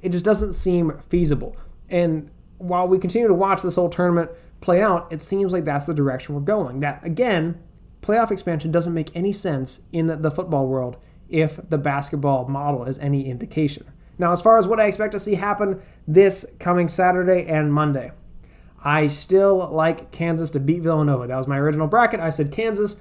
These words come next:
over Villanova, Kansas advancing to the final. I'll stick with that. I am a man of my word. Now, on the other side, I had Arkansas and Saint Pete-, or Saint Mary's.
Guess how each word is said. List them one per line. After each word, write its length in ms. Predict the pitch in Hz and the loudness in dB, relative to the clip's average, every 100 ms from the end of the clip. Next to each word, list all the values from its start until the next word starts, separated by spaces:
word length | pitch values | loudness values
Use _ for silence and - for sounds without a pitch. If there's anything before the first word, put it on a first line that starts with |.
| - - - | -20 -14 4
over 200 | 196 214 | 6 8
Villanova, 540 | 202 196 175 160 156 | 6 4 4 4 0
Kansas 420 | 151 170 160 160 | -2 -2 -2 -2
advancing 600 | - 143 151 143 151 147 - - - | -4 -2 0 0 -2 -2 -6 -20 -16
to 240 | - 143 139 | 0 2 2
the 120 | 131 | 0
final. 340 | - 139 123 | -2 -4 -2
I'll 160 | 123 135 | -2 -4
stick 260 | 139 165 160 | -2 -6 -4
with 100 | 151 | 0
that. 580 | 175 175 175 - - - | 2 2 0 -16 -20 -10
I 280 | 139 135 143 | -6 -2 0
am 200 | 139 139 | 0 -2
a 60 | 131 | -2
man 400 | 143 151 151 151 | 0 0 0 -2
of 120 | 135 | -2
my 140 | 131 | -4
word. 380 | 131 160 139 120 - - | -2 0 0 -4 -14 -8
Now, 260 | 165 135 - - | -6 -8 -12 -4
on 80 | 160 | 2
the 80 | 202 | 4
other 140 | 208 | 2
side, 240 | - 139 | 0 0
I 60 | 120 | 2
had 100 | 156 | 0
Arkansas 460 | 165 170 170 185 170 | 2 0 0 0 -2
and 100 | 156 | 0
Saint 180 | 170 | -2
Pete-, 220 | 175 185 170 | 2 2 2
or 140 | 151 | 0
Saint 240 | 147 165 165 | 0 -2 0
Mary's. 400 | 180 127 117 | 0 -2 -6